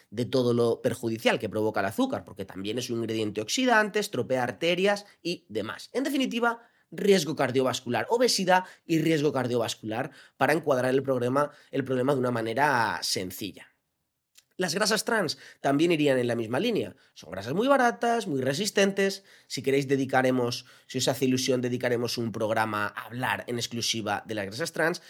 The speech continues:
pero básicamente van en el mismo pack, el pack del riesgo cardiovascular. Pero además resulta que estos venenos no son solo perjudiciales por su efecto directo, como, como molécula, ¿no? Como ingrediente químico,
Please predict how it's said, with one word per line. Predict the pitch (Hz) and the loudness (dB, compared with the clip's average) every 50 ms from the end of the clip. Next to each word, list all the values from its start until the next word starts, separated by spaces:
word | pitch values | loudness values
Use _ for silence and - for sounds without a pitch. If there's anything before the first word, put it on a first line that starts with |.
| - - - | -20 -14 -4
pero | - 220 240 | 0 2 2
básicamente | 240 233 233 240 - 220 220 220 226 226 - 226 226 233 226 226 | 4 2 2 0 -2 -2 0 0 0 0 0 2 2 2 2 0
van | - 156 175 196 190 - | 0 2 2 2 2 2
en | 165 160 | 0 -2
el | 160 170 | 0 0
mismo | 180 170 160 170 139 | 0 0 0 0 0
pack, | - 95 - - - _ | 0 -2 -8 -10 -12 _
el | - 104 107 101 95 | -8 -6 -6 0 4
pack | 196 214 - - - | 4 4 2 0 -10
del | - 117 113 113 | -8 -6 -4 -4
riesgo | 113 127 156 170 165 156 185 180 - - - | -2 -2 -2 -2 -2 -4 -6 -6 -8 -8 -4
cardiovascular. | - 131 113 107 107 101 92 - - 101 92 76 - - _ _ _ _ _ _ _ _ _ _ _ _ _ _ _ _ _ _ _ _ _ _ - | -4 -2 -2 -2 -2 -4 -4 -6 -8 -10 -12 -12 -14 -20 _ _ _ _ _ _ _ _ _ _ _ _ _ _ _ _ _ _ _ _ _ _ -6
Pero | 320 381 | -4 -2
además | 370 349 311 285 | 2 4 4 4
resulta | 247 202 185 - - 233 226 170 - 113 107 107 107 101 - _ - | 4 4 2 2 0 0 -2 -2 -2 -2 -2 -2 -2 -4 -10 _ -6
que | - 214 | -4 -2
estos | 208 - - 262 240 196 | -2 -2 -2 -4 -4 -2
venenos | 175 160 160 190 170 143 131 120 117 117 120 - - _ _ _ _ _ | 0 0 0 2 2 0 0 0 -2 -4 -8 -12 -18 _ _ _ _ _
no | - 214 277 311 | -4 -2 0 0
son | - - 247 233 214 196 | 0 0 0 0 0 0
solo | - - - 196 180 175 160 143 | 0 0 0 2 2 2 2 2
perjudiciales | 151 131 - - 143 131 127 131 147 147 135 131 131 139 135 - | 0 -2 -2 -2 0 0 0 0 2 2 2 4 2 0 -2 -4
por | - 135 127 | -6 -6 -6
su | - - - 143 | -4 -2 -2 -2
efecto | 127 - - - 202 185 - - - - 127 117 110 | -2 -4 -2 0 0 0 0 -2 -8 -8 -8 -8 -6
directo, | 107 110 107 110 120 127 127 127 - _ - 98 80 - _ _ _ _ _ _ _ - | -8 -10 -12 -10 -10 -10 -10 -10 -14 _ -14 -14 -14 -14 _ _ _ _ _ _ _ -8
como, | - 135 131 131 127 120 | -8 -6 -4 -4 -6 -6
como | - - 131 131 123 123 | -4 -4 -4 -2 -2 -4
molécula, | 123 127 135 127 127 131 - - - - - 98 73 - 120 | -4 -4 -4 -4 -2 -2 -4 -4 -6 -8 -8 -8 -8 -4 -4
¿no? | 139 143 - | -4 -2 -2
Como | 135 123 120 120 120 120 | -2 -2 0 -2 -2 -2
ingrediente | 147 151 156 156 135 139 143 151 147 135 135 120 127 | -2 -2 -2 -2 0 0 2 2 2 2 0 -2 -2
químico, | - 143 131 120 113 101 - - 87 | 0 0 0 0 0 -2 -4 -8 -10